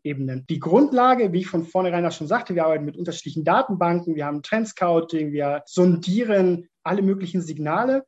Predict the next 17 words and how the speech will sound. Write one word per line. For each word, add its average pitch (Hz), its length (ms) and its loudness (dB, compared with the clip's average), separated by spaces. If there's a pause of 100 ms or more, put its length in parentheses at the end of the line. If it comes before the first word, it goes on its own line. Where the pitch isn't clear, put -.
Das 170 220 -4
nennen 214 180 2
wir 196 100 2
Mikrotrends. 165 800 -6 (120)
Also 151 280 0
sozusagen 151 840 2 (340)
alle 175 280 6
Innovationen, 175 1300 4
Neuerungen, 156 880 0 (400)
News, 190 640 2
Pings, 170 640 0 (320)
alles, 220 260 -4
was 185 120 -4
jetzt 190 160 -4
gerade 175 600 0
ein 156 420 -4
konkretes 208 560 -4